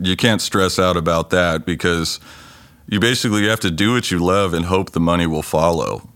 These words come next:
And what I've found being in this industry, you, you can't rely on music, e-, e-, especially in our genre, you can't rely on music to be what's gonna pay your bills. You know, surviving this industry for me has been more about,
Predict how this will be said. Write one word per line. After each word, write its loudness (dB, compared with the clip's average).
And 0
what 2
I've 0
found 2
being 2
in 0
this -2
industry, 0
you, 0
you 0
can't 2
rely 2
on 0
music, -2
e-, 0
e-, -2
especially 0
in 2
our 0
genre, 0
you -2
can't 0
rely 2
on -2
music -2
to -6
be -2
what's -2
gonna 0
pay 0
your -2
bills. -2
You 0
know, 2
surviving 2
this -2
industry 0
for -2
me 2
has -2
been 2
more 2
about, 0